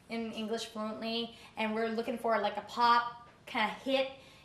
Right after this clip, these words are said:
you know, and everybody was sending us songs, and my manager and I, and, um, and a lot of the M-, M Ds in many countries c-, ha-, helped selected the songs. So we, we finally came down to twelve songs, and I'm so happy. It's just like,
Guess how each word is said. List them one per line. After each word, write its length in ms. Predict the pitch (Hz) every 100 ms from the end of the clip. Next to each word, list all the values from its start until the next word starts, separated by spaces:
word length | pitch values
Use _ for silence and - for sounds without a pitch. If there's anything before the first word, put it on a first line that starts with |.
| -
you 60 | 214
know, 100 | 220
and 120 | 233
everybody 360 | 247 277 233
was 120 | 214 208
sending 300 | 226 220 208
us 140 | -
songs, 400 | 226 233 220 196
and 100 | 202
my 140 | 233
manager 360 | 220 220 233 240
and 140 | 226
I, 380 | 214 208 208 214 -
and, 220 | 208 202
um, 240 | 196 190 190 - - - - - - - - - - -
and 140 | 226
a 100 | 220
lot 220 | 214 214
of 60 | 220 220
the 80 | 208
M-, 120 | 208 -
M 180 | 226 220
Ds 300 | 233 220 -
in 280 | 214 202
many 240 | 208 247 302
countries 500 | - 226 - 208 202
c-, 80 | - 202 220
ha-, 200 | - -
helped 260 | 190 220
selected 480 | - 214 208 - 202
the 60 | 190
songs. 440 | - 202 196 190 - - - -
So 160 | - 247
we, 220 | 254 - -
we 380 | 208 247 240 - - -
finally 340 | 254 254 277
came 200 | 277 262
down 180 | 233 233
to 100 | 226
twelve 320 | - - 240 233
songs, 440 | 226 214 214 214
and 100 | 220
I'm 180 | 202 196
so 760 | 190 - - 196 196 190 190 190
happy. 480 | 190 185 - 208 180
It's 180 | - -
just 200 | 196 -
like, 200 | 196